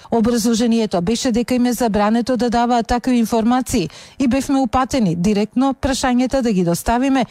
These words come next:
до потпоралот на Министерството. Иако прашањата беа пратени, информациите не ги добивме. Во една од изјавите на министерот Трајан Димковски,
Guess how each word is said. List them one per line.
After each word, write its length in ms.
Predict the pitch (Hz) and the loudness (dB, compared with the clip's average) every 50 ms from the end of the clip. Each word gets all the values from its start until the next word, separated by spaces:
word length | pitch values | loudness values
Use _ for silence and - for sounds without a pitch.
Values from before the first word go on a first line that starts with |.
| - - - - - - | -8 -18 -20 -12 -4 -2
до 140 | 262 302 220 | -2 0 0
потпоралот 600 | - 254 240 - - 254 233 214 190 185 170 196 | 0 -2 -2 0 -2 0 0 0 0 0 0 0
на 120 | 190 190 | 0 2
Министерството. 840 | 196 190 196 202 - - 233 214 196 - - 214 202 - 208 190 170 - _ - - - - - - - | 2 2 2 0 0 0 -2 -2 -2 -2 -2 -2 -2 0 0 0 -2 -2 _ -14 -20 -20 -20 -8 -4 -2
Иако 320 | 240 240 208 - 180 156 | 0 0 0 0 -2 -2
прашањата 600 | - 180 180 - - 220 220 220 220 220 - 208 | 0 -2 -2 -2 0 0 0 2 0 0 0 0
беа 220 | 196 196 220 208 185 | 0 2 2 0 0
пратени, 500 | - 233 233 247 - 269 247 220 190 - - - - _ - | 0 0 -2 -2 0 0 0 0 0 -2 -4 -8 -12 _ -4
информациите 960 | 277 262 - 277 277 240 254 262 - - 285 277 277 262 - - 269 262 214 - _ - | -2 0 0 0 0 0 0 0 0 0 0 0 0 -2 -2 -2 -2 -2 -2 -4 _ -2
не 180 | 247 262 240 | 0 0 0
ги 120 | 165 175 165 | 0 -2 0
добивме. 560 | 185 180 175 196 196 - 214 214 202 190 160 - _ - - - - - - - | 0 0 0 0 -2 0 0 0 0 0 -2 -4 _ -20 -20 -20 -20 -8 -4 -2
Во 120 | 240 294 | 0 0
една 220 | 330 269 339 320 294 | 2 2 0 0 0
од 60 | 240 | 0
изјавите 540 | 294 254 220 285 285 311 339 320 226 - 196 | 0 0 0 0 0 0 0 -2 -2 -2 0
на 140 | 196 196 190 | 0 2 2
министерот 540 | 196 202 214 226 220 - - 247 240 226 | 2 2 2 0 0 -2 -2 -2 -2 -2
Трајан 300 | - - 240 240 247 247 220 | -2 -2 0 0 0 0 0
Димковски, 640 | 262 262 262 - 294 277 233 - - - 175 156 | 0 0 0 0 -2 -2 -4 -4 -4 -4 -4 -4